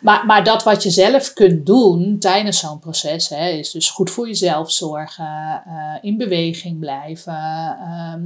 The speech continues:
eh, met voeding een beetje opletten, ehm, eh, voor zover dat gaat, hè. Ehm, want er zijn ook gewoon dingen, ja, je, je smaak verandert, ehm,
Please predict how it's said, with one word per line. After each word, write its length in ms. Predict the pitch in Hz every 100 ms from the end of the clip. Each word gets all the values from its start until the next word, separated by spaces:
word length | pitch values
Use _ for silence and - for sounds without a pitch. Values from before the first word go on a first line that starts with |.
| 180 139
eh, 480 | - - 180 160 247
met 220 | 208 -
voeding 320 | 208 175 170
een 60 | 165
beetje 320 | 160 170 185
opletten, 960 | 180 175 180 160 165 170 165 165 165 -
ehm, 260 | 185 180 180 175 _ _ _ _ _
eh, 440 | - 170 165 170 170 170
voor 140 | - 175
zover 280 | - 180
dat 140 | 170 175
gaat, 360 | 175 160 160
hè. 240 | 202 226 190
Ehm, 440 | 170 - 170 165 165 170 _
want 260 | 202 170
er 60 | -
zijn 200 | 175 165
ook 120 | 170
gewoon 180 | - 185
dingen, 240 | 185 180 175
ja, 120 | 165
je, 360 | 165 170 165
je 80 | 165
smaak 360 | 160 175 156 -
verandert, 680 | 180 170 165 165 165 _
ehm, 400 | - 170 170 165